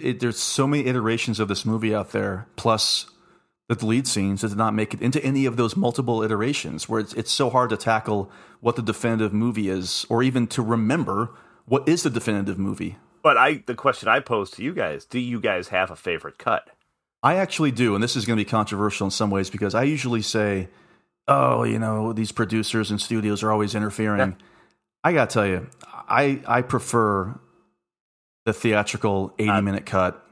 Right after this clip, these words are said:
Speaker 1: with
Speaker 2: I'm right,
Speaker 1: the American ending, because the
Speaker 2: I am
Speaker 1: American
Speaker 2: right there
Speaker 1: ending, which
Speaker 2: with
Speaker 1: we'll
Speaker 2: you.
Speaker 1: talk about, versus the deleted alternate ending,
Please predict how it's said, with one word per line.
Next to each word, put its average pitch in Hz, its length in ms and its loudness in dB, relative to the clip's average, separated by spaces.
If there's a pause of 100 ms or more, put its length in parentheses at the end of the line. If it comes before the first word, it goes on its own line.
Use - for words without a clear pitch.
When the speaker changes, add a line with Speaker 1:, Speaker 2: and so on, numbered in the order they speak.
Speaker 1:
with 110 280 2
Speaker 2:
I'm 110 80 -2
right, 113 140 2
Speaker 1:
the 113 100 2
American 104 500 2
ending, 95 440 -2 (200)
because 120 200 0
the 123 80 2
Speaker 2:
I - 20 4
am 127 80 4
Speaker 1:
American 156 220 2
Speaker 2:
right 107 80 6
there 110 60 2
Speaker 1:
ending, 110 220 2
which 107 80 2
Speaker 2:
with 90 60 -2
Speaker 1:
we'll 117 80 0
Speaker 2:
you. - 40 -2
Speaker 1:
talk 107 200 4
about, 101 480 0 (200)
versus 104 340 -2
the 98 280 -2 (680)
deleted 104 460 -2
alternate 104 340 -2
ending, 101 360 -4